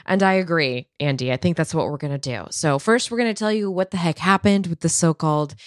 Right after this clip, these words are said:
A I is sentient situation that's been buzzing around in our circles of the internet. We're gonna talk to you about if it is actually sentient, but then we're gonna get to the real, like, core of this news piece and, like,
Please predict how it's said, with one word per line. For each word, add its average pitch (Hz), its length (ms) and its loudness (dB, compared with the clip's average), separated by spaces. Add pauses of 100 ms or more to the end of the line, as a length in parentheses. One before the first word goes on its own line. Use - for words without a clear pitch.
(360)
A 165 160 4
I 165 300 4 (260)
is 139 240 -6
sentient 185 600 0
situation 175 1000 0 (220)
that's 175 160 -10
been 170 140 -2
buzzing 160 320 0
around 160 400 2
in 151 100 2
our 151 100 2
circles 151 440 0
of 147 100 2
the 175 120 0
internet. 190 360 2 (420)
We're 233 80 -2
gonna 254 80 2
talk 233 240 2
to - 120 -4
you 165 100 2
about 143 340 2 (140)
if 196 260 2
it 214 140 2
is 208 140 2
actually 202 340 0
sentient, 180 540 0 (680)
but 208 60 0
then 311 400 2 (100)
we're 269 160 -2
gonna 262 140 2
get 254 140 0
to - 100 -4
the 190 100 0
real, 175 340 2
like, 156 200 -4
core 131 680 0
of 127 380 0
this - 300 -2
news 131 260 0
piece 123 300 -4
and, 143 80 2
like, 143 100 0